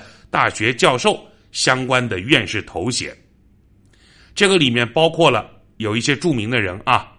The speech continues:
比如说中国科学院、中科院院士童庆喜，中国工程院院士赵春江，中国工程院院士乌江，乌江兴，清华大学脑与认知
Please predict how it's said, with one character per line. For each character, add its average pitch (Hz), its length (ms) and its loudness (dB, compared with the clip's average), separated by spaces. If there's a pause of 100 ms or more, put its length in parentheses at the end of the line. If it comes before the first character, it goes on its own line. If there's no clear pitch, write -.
比 107 100 -4
如 110 140 0
说 131 240 0 (840)
中 208 240 0
国 123 280 0
科 247 220 2
学 95 220 0
院、 101 420 -2
中 196 220 0
科 196 160 2
院 175 320 4
院 160 240 2
士 - 260 -6 (240)
童 147 280 -2
庆 180 240 0
喜， - 540 -8 (680)
中 240 240 2
国 135 240 4
工 262 240 4
程 117 220 -4
院 123 140 2
院 113 180 0
士 - 380 -4
赵 98 180 2
春 110 220 -8
江， 123 260 2 (840)
中 254 240 2
国 160 160 4
工 190 240 -2
程 135 200 -2
院 151 160 2
院 180 220 0
士 73 360 -6
乌 202 340 -2
江， 185 320 2 (100)
乌 214 200 0
江 185 260 0
兴， 220 300 0 (840)
清 247 240 2
华 185 160 6
大 175 200 4
学 107 300 -2 (100)
脑 117 380 2
与 101 220 -4
认 147 360 0
知 139 420 -4